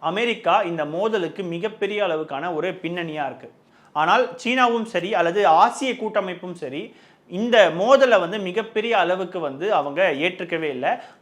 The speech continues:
முடிஞ்ச அளவுக்கு அமைதிக்கு திரும்புங்க அப்படின்ற ஒரு விஷயத்தை தான் வந்து சொல்லியிருந்தாங்க.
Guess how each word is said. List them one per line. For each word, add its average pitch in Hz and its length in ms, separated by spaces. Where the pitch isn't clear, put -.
முடிஞ்ச 240 260
அளவுக்கு 208 320
அமைதிக்கு 202 680
திரும்புங்க 202 340
அப்படின்ற 160 360
ஒரு 139 100
விஷயத்தை 147 320
தான் 151 140
வந்து 151 200
சொல்லியிருந்தாங்க. 123 420